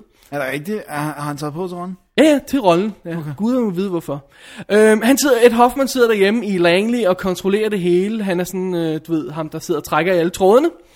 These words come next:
Speaker 2: Og, øh, Leonardo DiCaprio er ham på jorden, der ligesom gør det hårde arbejde.
Speaker 1: Ja.
Speaker 2: Og vi er i Mellemøsten. Øh, du ved, den Mellemøsten, som er i amerikanske film,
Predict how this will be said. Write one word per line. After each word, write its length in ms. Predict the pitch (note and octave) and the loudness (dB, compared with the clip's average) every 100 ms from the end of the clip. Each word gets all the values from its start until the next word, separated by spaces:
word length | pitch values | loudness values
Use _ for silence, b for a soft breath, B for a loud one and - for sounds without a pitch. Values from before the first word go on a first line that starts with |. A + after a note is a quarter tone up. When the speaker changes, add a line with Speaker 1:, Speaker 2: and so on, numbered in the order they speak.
| B B B B - | B B B B 2
Speaker 2:
Og, 240 | F#3+ G3 | 4 4
øh, 440 | F#3 F3+ F3+ F3 F3+ | 4 4 4 2 0
Leonardo 300 | F3+ E3+ E3 | 2 0 0
DiCaprio 520 | F3 F3+ F3 G3+ F#3 E3+ | -2 0 0 2 0 2
er 140 | D#3 | 0
ham 220 | D#3 E3+ E3+ | 0 -2 -2
på 100 | E3+ | 0
jorden, 400 | E3 F3 F#3 E3+ | 0 0 -4 -6
der 60 | |
ligesom 280 | D3 D#3+ C#3+ _ _ _ _ | -8 -8 -10 _ _ _ _
gør 120 | D3+ | -4
det 100 | C#3+ | -4
hårde 260 | C3 C3 B2 | -4 -4 -4
arbejde. 300 | A#2+ C3 A2+ _ _ _ _ | -6 -10 -14 _ _ _ _
Speaker 1:
Ja. 40 | - A2 B B B | -16 -16 B B B
Speaker 2:
Og 300 | E3+ G3 - - | 4 4 4 -2
vi 160 | G#3 | 4
er 60 | A3 | 6
i 80 | G#3+ | 6
Mellemøsten. 760 | G#3 B3 C#4 C4 - C#4 A#3+ - _ | 4 4 2 0 -2 -8 -8 -14 _
Øh, 380 | G3 G3 G3 G3 - - | 2 4 4 0 -4 -2
du 40 | |
ved, 160 | G#3+ G3 | -2 -2
den 220 | - A#3+ G#3 | 0 0 2
Mellemøsten, 600 | G3 G#3+ A#3 G#3 - G3+ | 2 4 2 0 -4 -8
som 180 | - E3+ | -2 0
er 120 | E3+ | 0
i 200 | F#3 F#3+ - | -2 -8 -4
amerikanske 540 | E3+ E3 A3+ G3+ - | -4 -2 -2 -4 -10
film, 240 | - A3+ | -4 -6